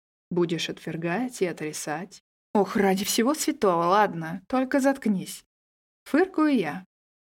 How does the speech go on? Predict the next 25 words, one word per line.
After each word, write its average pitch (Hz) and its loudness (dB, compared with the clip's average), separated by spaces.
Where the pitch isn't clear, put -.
Хочу, 254 2
чтоб 277 0
ты 269 4
лишний 254 4
раз 226 0
убедился 233 2
в 254 2
отсутствии 262 0
всего 233 2
вышеперечисленного. 190 -2
Его 180 2
глаза 170 0
загораются, 175 -2
в 202 -2
них 190 0
пляшут 175 0
дьяволята, 185 0
а 190 4
улыбка 330 0
сравнима 202 2
с 185 -12
той, 359 2
что 285 0
обладает 240 2
змеи-искусители. 226 0